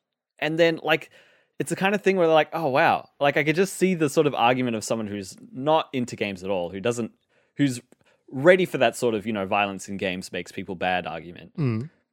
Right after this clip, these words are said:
Speaker 1: But I, I kinda can look at this and be like, "I can't tell you that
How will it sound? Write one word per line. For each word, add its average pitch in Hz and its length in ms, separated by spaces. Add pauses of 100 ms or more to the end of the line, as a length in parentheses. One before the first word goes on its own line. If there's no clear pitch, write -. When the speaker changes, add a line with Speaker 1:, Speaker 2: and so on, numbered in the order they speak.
(120)
Speaker 1:
But 135 260
I, 139 140 (140)
I 139 80
kinda 147 320
can 147 320
look 131 120
at 143 60
this 131 160
and 127 100
be 117 140
like, 113 300 (120)
"I 123 80
can't 190 400
tell 156 240
you 170 180
that 127 320